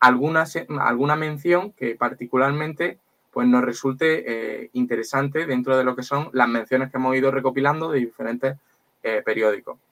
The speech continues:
Esta, por ejemplo, em, no la puedo leer. Ah, sí, aquí la puedo leer. Eh, Banco Santander colabora con organizaciones no gubernamentales de pequeño y mediano tamaño que trabajan a diario con refugiados,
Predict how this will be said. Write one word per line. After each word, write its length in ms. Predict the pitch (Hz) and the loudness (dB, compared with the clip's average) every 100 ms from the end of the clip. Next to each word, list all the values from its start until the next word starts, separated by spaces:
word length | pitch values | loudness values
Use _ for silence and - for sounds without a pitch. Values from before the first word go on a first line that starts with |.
| _ _ _ - | _ _ _ -8
Esta, 260 | 135 135 | 0 2
por 100 | 139 | 4
ejemplo, 560 | 139 175 175 175 208 254 _ | 2 2 0 2 0 0 _
em, 540 | 135 123 123 123 123 127 | -2 0 0 0 0 0
no 140 | 131 | 2
la 100 | 143 | 4
puedo 220 | 147 151 143 | 4 4 4
leer. 280 | 143 151 - | 4 2 0
Ah, 160 | 123 | -2
sí, 200 | 123 127 - - | -2 -14 -16 -14
aquí 140 | 123 | -6
la 120 | 113 | -6
puedo 160 | 113 - | -6 -10
leer. 140 | - _ _ _ _ _ | -12 _ _ _ _ _
Eh, 220 | - 127 120 | 2 2 6
Banco 240 | 143 143 | 4 4
Santander 520 | 151 147 156 160 190 | 2 2 4 4 2
colabora 420 | - 131 123 143 139 | 2 4 4 4 2
con 140 | 143 | 2
organizaciones 760 | 143 139 139 139 143 151 127 | 0 0 -2 -4 -4 -2 -2
no 140 | 117 127 | 0 0
gubernamentales 720 | 139 143 143 143 160 165 170 | 0 0 -2 2 4 4 2
de 100 | 123 | -2
pequeño 360 | 117 - 139 123 | -6 -4 -2 -2
y 20 | |
mediano 340 | 113 120 123 | -2 -4 -4
tamaño 440 | 131 147 165 165 - _ _ - | -2 0 -2 -4 -10 _ _ -4
que 100 | 131 | 2
trabajan 340 | 135 151 180 | 6 6 4
a 100 | 160 | 0
diario 300 | 151 151 165 | 2 2 0
con 140 | 170 127 | -2 -4
refugiados, 640 | 123 - - 127 117 - | -6 -8 -4 -2 -2 -6